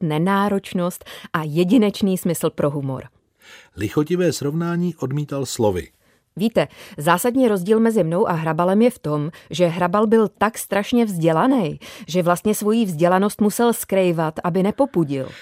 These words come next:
Speaker 2: „Kdežto já musím tu vzdělanost předstírat,“ dodával Petr Šabach. Dnes jsme si v příbězích z kalendáře připomněli nedožité sedmdesáté narozeniny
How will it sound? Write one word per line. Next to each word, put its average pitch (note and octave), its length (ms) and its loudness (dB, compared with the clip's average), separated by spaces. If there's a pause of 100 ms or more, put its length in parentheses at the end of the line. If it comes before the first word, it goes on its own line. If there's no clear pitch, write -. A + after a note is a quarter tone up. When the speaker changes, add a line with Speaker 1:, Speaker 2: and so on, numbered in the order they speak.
(140)
Speaker 2:
„Kdežto E3+ 360 0
já D3 300 -2
musím C#3 440 -4
tu G2 140 -6
vzdělanost F#2 720 -6
předstírat,“ - 680 -10 (320)
dodával B2+ 640 -4
Petr G#2+ 340 -8
Šabach. - 520 -14 (920)
Dnes C#3+ 260 -2
jsme - 360 -4
si D#3+ 140 0
v D#3 60 -10
příbězích D3+ 640 -2
z - 60 -10
kalendáře D3 720 -2
připomněli D3+ 800 -2
nedožité A#2+ 760 -2
sedmdesáté A2+ 800 -4
narozeniny G#2+ 640 -4